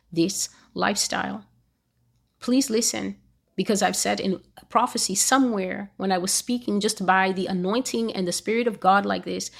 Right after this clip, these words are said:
that America will be forced to be gay. I said that God said to me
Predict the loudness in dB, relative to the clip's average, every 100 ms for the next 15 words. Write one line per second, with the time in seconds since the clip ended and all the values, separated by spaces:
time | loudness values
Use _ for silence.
0 | -20 -18 -2 -2 0 4 4 4 0 -2
1 | -2 -2 -2 -4 -6 -4 2 4 4 0
2 | -2 -4 -6 -2 -2 -2 -4 -4 -4 -4
3 | -4 -6 -8 _ _ _ _ 4 6 6
4 | 0 0 0 0 -4 -6 -6 -2 0 0
5 | 0 -2 -2 -2 -2 -4 -2 2 2 0